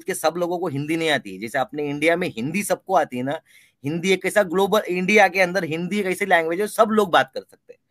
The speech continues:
ठीक है, कुछ नहीं, हाँ ना तो बोल सकते हैं माँ की यार। तो साउथ में जाओगे ना, उधर आज भी कितने लोगों को हिंदी समझ में नहीं आती है, तो उधर जो अपन communicate करते हैं आपस में वो English में करते हैं। तो English is the global language।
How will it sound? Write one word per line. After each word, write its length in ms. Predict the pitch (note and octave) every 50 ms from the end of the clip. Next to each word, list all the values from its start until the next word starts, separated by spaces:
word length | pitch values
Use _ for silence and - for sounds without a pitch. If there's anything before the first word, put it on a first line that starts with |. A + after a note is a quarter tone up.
| _ _ _ _ _ _ _ _ -
ठीक 100 | F3 A3+
है, 60 | G3
कुछ 280 | - G#3+ A3+ A3 -
नहीं, 100 | A3+ A#3
हाँ 280 | A3 - E3+ F3 G#3+ A#3
ना 140 | A3 A3 A3
तो 140 | A3 A3+ F#3
बोल 160 | F#3 G3+ F#3
सकते 260 | - F#3 C3 - F3+
हैं 80 | E3 D#3
माँ 140 | C#3 B2
की 180 | - _ - G2
यार। 100 | F2 - _ _ _ _ _ _ _ _ _ _ -
तो 60 | F#3+
साउथ 260 | - F#3 E3 F#3 G3+ G3+ G3
में 80 | G#3
जाओगे 260 | G3 G3 F3+ F3 E3 D#3+
ना, 80 | F#3
उधर 240 | G3+ F#3 E3 G3 -
आज 280 | - D3 E3+ F#3+ F3 F3+
भी 120 | G3 A3+
कितने 320 | G#3+ - F#3+ - - G#3
लोगों 240 | G3+ F#3+ F#3+ G3 F#3+
को 80 | F#3+ G3
हिंदी 300 | D#3 D#3 D#3 D#3+ G3 F#3
समझ 260 | F#3 E3+ E3 E3 E3
में 100 | F3 F3
नहीं 140 | F3 F3+ D#3+
आती 220 | A#2 F2+ - -
है, 180 | - _ _ _ _ _ _ _ _ _ -
तो 80 | A3
उधर 360 | A3 G3 E3+ D3+ D#3 G3+ G#3
जो 160 | F#3+ G3+ A3+ A3
अपन 400 | G3+ F3+ - - F#3+ G#3+ G#3+ G#3+
communicate 600 | G#3+ F3+ D#3+ D#3+ E3 F3 F#3 F#3 - A3+ A3+ A3+
करते 260 | - G3+ F3+ F3 F3+
हैं 60 | D#3+
आपस 300 | C#3 C3 - - A#2+ - -
में 60 | D#3
वो 120 | F#3+ A3 A3
English 360 | G3+ F#3 F3+ - G2+ - -
में 100 | F#3 D#3+
करते 260 | B2+ A2+ G#2 - G#2
हैं। 20 | G#2+
तो 80 | E3+
English 440 | D3 D#3 F3+ F3 F3 G3+ A#3 G#3 G3+
is 120 | G#3+ F#3
the 100 | A3+ G#3 E3+ D3
global 240 | D3+ D3+ D#3+ F#3
language। 480 | F#3+ E3+ D3+ C#3+ D3 C#3+ D3 A#2+ -